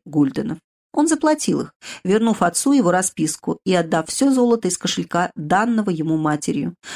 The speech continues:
Так что теперь у него не осталось ни гроша. Дальнейший ход событий можно угадать. При каждой игре ставки увеличивались. Так как, не будучи в состоянии заплатить, Адриан относился равнодушно к тому, сколько он проиграет.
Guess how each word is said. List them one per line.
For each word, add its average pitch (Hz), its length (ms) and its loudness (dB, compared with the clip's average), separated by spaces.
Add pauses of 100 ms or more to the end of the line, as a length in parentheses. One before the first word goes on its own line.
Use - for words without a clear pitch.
(100)
Так 277 140 0
что 277 140 2
теперь 294 320 4
у 277 40 6
него 226 340 4 (160)
не 165 80 0
осталось 196 720 -2
ни 160 140 -2
гроша. 151 500 -4 (800)
Дальнейший 254 500 4
ход 254 160 2
событий 269 480 2
можно 202 320 2
угадать. 147 580 -2 (100)
При 277 140 0
каждой 226 380 2
игре 233 220 4
ставки 208 380 0
увеличивались. 175 880 0 (100)
Так 214 180 0
как, 220 180 0
не 220 80 6
будучи 233 320 2
в 185 40 0
состоянии 190 520 2
заплатить, 180 720 2
Адриан 262 360 4
относился 233 520 2
равнодушно 226 520 2
к - 80 -4
тому, 196 360 2
сколько 247 440 0
он 151 140 0
проиграет. 151 540 -2